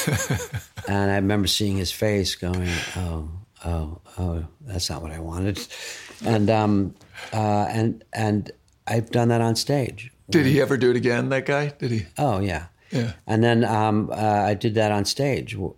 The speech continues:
Speaker 1: a couple of times, where when somebody moves up stage to have a moment, um, I've literally turned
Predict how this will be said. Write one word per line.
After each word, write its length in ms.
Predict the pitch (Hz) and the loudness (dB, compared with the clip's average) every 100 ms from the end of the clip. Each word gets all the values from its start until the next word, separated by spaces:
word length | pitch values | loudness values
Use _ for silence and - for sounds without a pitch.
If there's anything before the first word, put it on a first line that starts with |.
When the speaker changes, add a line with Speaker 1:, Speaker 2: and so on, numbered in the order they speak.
| - | -8
Speaker 1:
a 220 | 104 92 | -4 -4
couple 280 | 92 123 120 | -4 -6 -4
of 60 | 107 | -4
times, 380 | 90 69 87 - | -4 -6 -8 -6
where 300 | 95 98 90 | -2 -2 -2
when 140 | 92 | -2
somebody 580 | - 101 92 95 92 - _ _ _ _ - | -2 -2 0 0 -2 -4 _ _ _ _ -6
moves 300 | 92 104 92 | 0 2 2
up 160 | 95 - | 0 0
stage 680 | 110 104 98 92 95 - _ _ _ _ _ _ _ _ - | 0 2 0 -2 -4 -8 _ _ _ _ _ _ _ _ -4
to 100 | 101 | 0
have 220 | 101 90 | 2 2
a 60 | 90 | 2
moment, 520 | 101 110 90 85 - - | 2 2 0 -2 -8 -6
um, 460 | 95 92 87 87 - - | -2 0 0 -2 -6 -2
I've 260 | 101 104 | -2 0
literally 500 | 98 104 120 107 92 | 0 0 2 2 0
turned 600 | 90 - 104 101 101 98 | -2 -4 0 0 0 -4